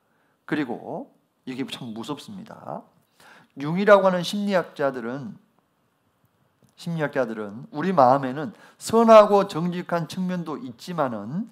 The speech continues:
일관성 없이 악하고 거짓된 측면도 있다고 봅니다. 죄의식이 없이 거짓말하는 이들은 무의식 속에 숨어있는 악한 심성을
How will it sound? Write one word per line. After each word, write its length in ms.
일관성 720
없이 360
악하고 540
거짓된 760
측면도 420
있다고 400
봅니다. 680
죄의식이 760
없이 320
거짓말하는 720
이들은 600
무의식 720
속에 420
숨어있는 680
악한 480
심성을 640